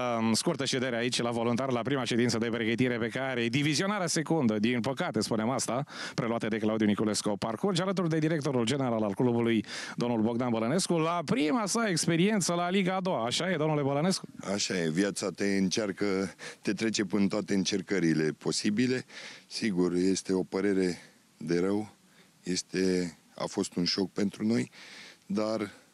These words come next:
Speaker 2: viața merge înainte și trebuie să revenim cât mai, cât mai repede în Liga întâi.
Speaker 1: Am văzut, domnule Bălănescu, că foarte mulți dintre actorii importanți fotbalistici aici la F C Voluntari au rămas la datorie în frunte cu dumneavoastră pentru a readuce echipa rapid în prima ligă.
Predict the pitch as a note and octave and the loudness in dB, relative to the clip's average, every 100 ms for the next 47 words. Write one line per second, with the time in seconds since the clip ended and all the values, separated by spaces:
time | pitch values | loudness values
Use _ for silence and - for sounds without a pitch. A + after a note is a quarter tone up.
0 | - F#2 F#2+ - F#2+ F#2+ E2+ F#2 F2+ F#2 | -8 -4 -4 -2 -2 -2 0 0 2 2
1 | F2+ F2+ - - - F#2 D#2+ F2+ - F2 | 0 -2 -2 -6 -2 -2 0 0 0 -2
2 | E2+ E2+ D#2+ - - - - - - F2 | 0 0 -2 -4 -14 -20 -20 -16 -4 -2
3 | E2+ F2+ F#2 F2+ E2+ E2 E2+ E2 D#2+ - | 0 2 2 0 -2 -2 0 0 -2 -6
4 | - D2+ - E2 E2 D#2 D#2 D#2+ D2+ D#2 | -10 -10 -8 -4 -2 -2 -2 -4 0 0
5 | D#2 D2 _ _ _ - D#2+ D#2 D2 C#2 | 0 -4 _ _ _ -4 -2 -2 -4 -10
6 | - - - - C#3 F3 G#3+ A3 A3+ G#3 | -14 -20 -14 -8 -4 -2 0 0 0 0
7 | F#3 F3+ A3 F#3+ F3 D#3 G3 F3 F3 D#3+ | 0 -2 -2 -2 -2 -2 0 2 2 2
8 | D#3 D3+ C#3 E3 D#3 D3+ D3+ E3 D#3 A2+ | 0 0 -2 0 2 2 0 -2 0 2
9 | A#2+ A2+ A2+ G#2 A2+ A#2+ B2 A2+ B2+ A#2+ | 4 6 4 2 0 0 0 0 0 0
10 | A2 C3 B2+ A#2+ B2 D3+ D#3+ D#3+ D#3+ E3+ | 0 0 0 0 0 0 0 0 0 0
11 | D#3 D3 C#3+ D#3 A2 G2+ G#2+ B2+ A2+ A#2 | 0 0 0 2 4 4 2 0 0 0
12 | A2 G#2+ C#3 B2+ A2+ D#3 - - - - | 0 0 0 -2 -2 -4 -6 -18 -8 -4
13 | A#2+ A#2 A2 F#3 D3 D3 B2+ G#2+ D#3 D#3 | -2 -2 -2 -2 0 0 2 2 0 -2
14 | D#3 A#2+ C3+ C#3 A#2 E3+ D#3 D3+ C#3+ C#3+ | 0 0 -2 -2 0 0 2 2 2 0
15 | A#2+ - | 0 -2